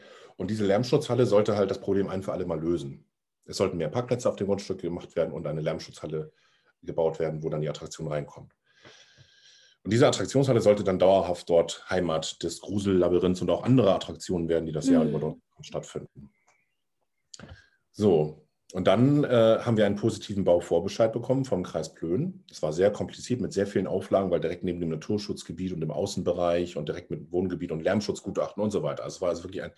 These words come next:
Speaker 1: ein Riesenakt, das alles bis dahin hinzukriegen. Ich war fast das ganze Jahr über nur damit beschäftigt. Und po-, positiver Bauvorbescheid hätte eigentlich geheißen, wir hätten das jetzt auch so umsetzen können.
Speaker 2: Mhm.
Speaker 1: Das ist quasi fast die Baugenehmigung,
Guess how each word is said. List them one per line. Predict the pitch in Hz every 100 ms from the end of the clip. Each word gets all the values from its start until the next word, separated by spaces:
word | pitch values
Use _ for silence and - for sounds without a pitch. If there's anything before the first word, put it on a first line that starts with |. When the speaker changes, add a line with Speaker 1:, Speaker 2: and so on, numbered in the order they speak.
| - - - -
Speaker 1:
ein | 95
Riesenakt, | 95 135 160 113 113 110 - -
das | 98
alles | 95 92 -
bis | 92
dahin | 92 92
hinzukriegen. | 98 101 - 101
Ich |
war | 95
fast | 87 104
das | -
ganze | - 110 95
Jahr | 98
über | 92 90
nur | 95
damit | 95 90 -
beschäftigt. | - 95 - _ 104 104 _ _ _ _ _ _ _ _ _
Und | - 107 104 101 -
po-, | 107 110 101
positiver | - 120 - 107
Bauvorbescheid | 101 104 - 117 120 113 107
hätte | 104 92
eigentlich | 95 -
geheißen, | 98 95 95 92 - - - -
wir | 95
hätten | 92 90
das | 87
jetzt | 82
auch | 76
so | 76
umsetzen | 127 139 78 76
können. | - 80 139 -
Speaker 2:
Mhm. | 262 269 247 247 - -
Speaker 1:
Das | 92
ist | - -
quasi | 85 80
fast | - 85 -
die |
Baugenehmigung, | 80 80 80 85 87 92 143 185